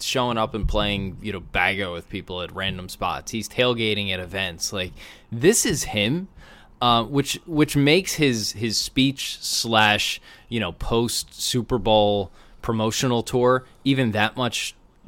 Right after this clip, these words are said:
better 'cause it's authentic. Like, yeah, like, he's, de-, you know, he's, is, you know, he, he doing the banquet circle and the victory lap, like, absolutely. But i-, these are all things he probably, like,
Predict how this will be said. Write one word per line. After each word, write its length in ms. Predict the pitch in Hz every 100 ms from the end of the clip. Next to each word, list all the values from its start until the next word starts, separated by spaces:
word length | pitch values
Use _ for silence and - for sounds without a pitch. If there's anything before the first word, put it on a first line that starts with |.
| 107
better 380 | 104 110 123 139 -
'cause 180 | 180 185
it's 140 | -
authentic. 800 | 175 156 - 143 156 - - - - _
Like, 160 | 170 156
yeah, 280 | 202 208 190
like, 260 | 143 135
he's, 200 | - 147
de-, 140 | 170 -
you 80 | 202
know, 140 | 123
he's, 300 | 120 139 - - - -
is, 340 | 123 123 127 -
you 140 | 156
know, 80 | 107
he, 220 | 113 127
he 160 | 127 123
doing 320 | 107 135 127
the 60 |
banquet 440 | 101 113 120 131 123
circle 440 | 139 131 139 131
and 80 | 123
the 60 | 98
victory 340 | 123 - 143
lap, 300 | 135 147 156
like, 140 | 127
absolutely. 640 | 104 139 - 143 190 - 95
But 280 | 110 127 - - - _ _
i-, 80 | - -
these 320 | 147 220 -
are 100 | -
all 180 | 156 165
things 280 | 202 185
he 100 | -
probably, 480 | 147 - 135 139 143
like, 140 | 127